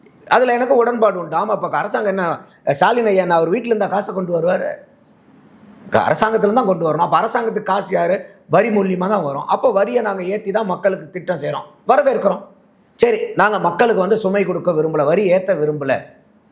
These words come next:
நாங்க வந்து, அஹ், நல்லாட்சி தரோம், மக்களை வந்து சீரழிக்க மாட்டோம், சரி, அதுக்காக நாங்க கடனை வாங்கி செயல் திட்டங்கள் பண்றோம், அதுவும் ஒரு வகையில ஏத்துக்கலாம். இப்ப கடனை வாங்கி வரி ஏத்தாம இருக்கீங்களா,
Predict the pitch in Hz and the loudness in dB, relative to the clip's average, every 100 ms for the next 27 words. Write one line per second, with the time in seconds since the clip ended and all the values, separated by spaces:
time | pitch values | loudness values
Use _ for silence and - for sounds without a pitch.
0 | - 180 208 175 180 202 185 160 143 127 | 0 2 2 0 2 2 4 2 0 -2
1 | 120 110 104 101 - _ _ - 120 135 | -6 -12 -16 -18 -20 _ _ -2 2 2
2 | 196 214 202 170 151 151 127 139 214 190 | 4 2 2 0 2 0 -2 -2 0 2
3 | 160 175 180 151 220 214 185 160 139 131 | 0 0 0 0 0 0 0 -2 -2 -4
4 | 135 110 - _ _ - 208 160 208 233 | -4 -6 -12 _ _ 2 2 4 2 4
5 | 233 240 208 185 - 175 196 180 170 180 | 2 2 0 0 0 0 0 -2 -4 -4
6 | 170 165 165 147 143 127 117 113 - 117 | -2 -2 -2 -6 -6 -6 -4 -6 -6 -12
7 | - - - - - 208 226 285 220 160 | -12 -20 -20 -6 2 2 4 2 2 0
8 | 139 135 110 95 104 110 - - - - | 0 0 0 -4 -8 -8 -10 -20 -20 -20
9 | - - - - - - 135 - - 247 | -20 -20 -20 -20 -4 0 2 4 2 2
10 | 262 247 233 247 262 - - - - - | 2 0 0 0 0 -2 -10 -12 -8 0
11 | 180 220 226 190 190 180 143 143 139 | 2 4 2 2 2 0 -2 -6 -6